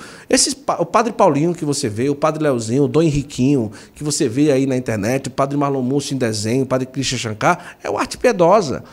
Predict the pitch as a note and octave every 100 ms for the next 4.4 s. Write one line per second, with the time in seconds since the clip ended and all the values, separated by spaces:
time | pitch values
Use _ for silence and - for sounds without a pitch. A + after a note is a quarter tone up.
0 | - - A#3+ - - G#3 F3+ G2+ - -
1 | - A#3 D3 E3+ F3 F3 - D#3+ F3 -
2 | D3+ D#3 D3+ C3 B2 - C#3+ C3+ A#2+ C#3+
3 | C3 B2+ B2 C#3+ - B2+ B2 A#2 - -
4 | G#2 - A#2+